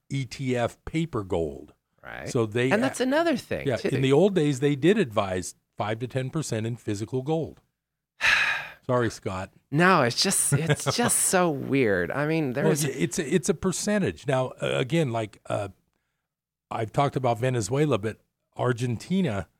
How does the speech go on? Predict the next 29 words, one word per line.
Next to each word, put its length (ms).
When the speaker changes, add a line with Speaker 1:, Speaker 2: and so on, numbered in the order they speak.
Speaker 1:
the, 180
I 80
think 200
the 80
currency's 520
down 280
twenty 320
percent 400
in 100
the 80
last 240
couple 280
days 460
or 80
something. 500
Speaker 2:
Yeah. 480
Speaker 1:
So 340
the 160
whole 220
problem, 540
and 200
this 140
is 140
also 320
the 80
problem 420
of 100
holding 380
bonds, 680